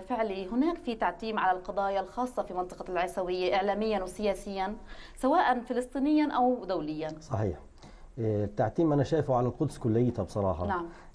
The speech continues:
Speaker 2: إيه، مش عارف مين اللي له مبررات إنه يزيح القدس من، آه،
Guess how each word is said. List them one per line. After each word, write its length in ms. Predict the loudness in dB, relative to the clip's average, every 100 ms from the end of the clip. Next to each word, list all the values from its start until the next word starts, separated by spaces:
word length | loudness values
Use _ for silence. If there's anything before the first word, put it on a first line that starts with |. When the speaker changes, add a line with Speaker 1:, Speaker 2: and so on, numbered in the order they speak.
| -2
Speaker 2:
إيه، 300 | 0 2 2
مش 240 | 0 2
عارف 280 | 4 4 4
مين 200 | 2 4
اللي 220 | 2 2
له 180 | 2 4
مبررات 760 | 4 2 2 2 2 2 2
إنه 460 | 0 2 2 2 0
يزيح 280 | 0 -2 0
القدس 480 | 0 0 -2 -4 -2
من، 320 | 0 0 0
آه، 380 | 0 0 -2